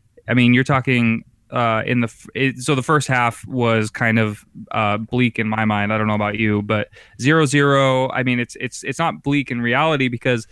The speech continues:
you know what the Sounders are playing for. You know that if Portland scores on a zero zero, you're basically, you're, you're coming from behind at this point. All that Portland's gonna do is bunker in.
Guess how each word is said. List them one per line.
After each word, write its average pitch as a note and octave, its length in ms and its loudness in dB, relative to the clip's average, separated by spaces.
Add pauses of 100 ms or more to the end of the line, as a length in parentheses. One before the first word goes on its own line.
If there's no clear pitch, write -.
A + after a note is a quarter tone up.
(180)
you A#2+ 160 -2
know C#3 160 2
what D#3 160 2
the B2+ 80 -4
Sounders A#2+ 320 -4
are A2 80 -4
playing C3 320 -2
for. A#2+ 220 -4
You A2+ 100 0
know C3 200 2
that B2+ 180 0
if A2+ 160 -4
Portland B2+ 360 -2
scores A#2+ 320 -2
on A2+ 120 -2
a G#2+ 80 -2
zero A2 280 -2
zero, G#2+ 640 -2
you're A2+ 160 -4
basically, G#2+ 760 -2
you're, A2 260 -4
you're G#2+ 200 -6
coming A#2+ 280 -2
from G#2 140 -10
behind A#2+ 420 0
at G#2+ 60 -2
this A2 120 -6
point. G#2+ 300 -4
All A2+ 160 -2
that A#2 160 -8
Portland's A2 340 -2
gonna A2+ 160 -6
do G#2+ 160 -2
is G#2 80 -4
bunker G#2+ 380 -6
in. A2+ 240 0